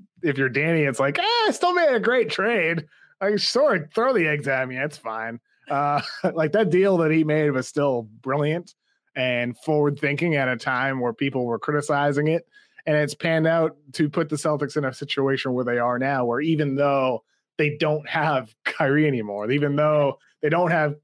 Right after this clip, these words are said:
Kevin Durant after losing out on him when he went to Golden State, they still have a great team. And Brooklyn needs to figure out their defense. How good are they gonna be on the defensive end of the floor? Whereas Boston,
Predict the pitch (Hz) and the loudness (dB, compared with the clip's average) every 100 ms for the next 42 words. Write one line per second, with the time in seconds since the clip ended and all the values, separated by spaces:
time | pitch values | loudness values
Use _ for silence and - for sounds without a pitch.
0 | - 151 147 135 127 143 135 120 117 117 | -4 -2 -2 -2 0 0 0 -2 -2 0
1 | 139 123 117 127 127 120 117 117 113 110 | -2 -2 -2 0 0 -2 -2 -4 -4 -6
2 | 113 120 117 117 127 123 113 - 143 147 | -6 -6 -6 -4 -2 -2 -6 -6 0 0
3 | 135 - _ _ _ _ _ _ - 170 | 0 -6 _ _ _ _ _ _ -2 -2
4 | - 226 233 202 117 - 120 131 - - | 0 0 2 0 -2 -2 -2 -2 -4 -10
5 | 113 107 _ _ _ _ - 135 127 123 | -10 -12 _ _ _ _ -6 -2 0 0
6 | 123 113 180 185 196 170 147 139 - 147 | -2 0 0 2 2 4 2 -2 -4 -2
7 | 135 127 117 117 110 - 143 - 110 101 | 0 2 0 -2 -6 -4 -4 -2 -4 -6
8 | - - _ _ - 156 165 170 156 147 | -12 -16 _ _ -2 0 2 2 2 2
9 | 143 135 120 117 120 113 107 110 135 117 | 0 -2 -4 -4 -4 -4 -6 -8 -8 -6
10 | 117 113 107 101 - 127 127 98 - _ | -4 -4 -4 -8 -4 -2 -2 -4 -8 _
11 | _ 147 139 107 107 139 170 165 - 151 | _ -2 -2 -2 -2 0 0 -2 0 0